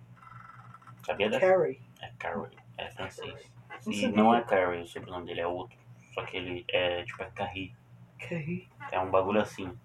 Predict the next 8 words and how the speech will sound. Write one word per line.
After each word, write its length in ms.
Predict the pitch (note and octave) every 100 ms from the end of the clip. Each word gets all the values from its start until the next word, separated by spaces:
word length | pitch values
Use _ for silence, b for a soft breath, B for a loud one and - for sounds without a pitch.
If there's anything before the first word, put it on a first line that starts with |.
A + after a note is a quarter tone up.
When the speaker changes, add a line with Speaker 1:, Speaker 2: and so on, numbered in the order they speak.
| -
Speaker 2:
Que 80 | C4+
legal. 460 | C#4+ A3 C#4 B3+
Speaker 1:
Aí 200 | - E3+
ele 140 | F2 D4
mudou 200 | - -
pra 140 | - -
Carrey. 240 | F2 - - - - -
Speaker 2:
Carrey. 440 | - B2+ - -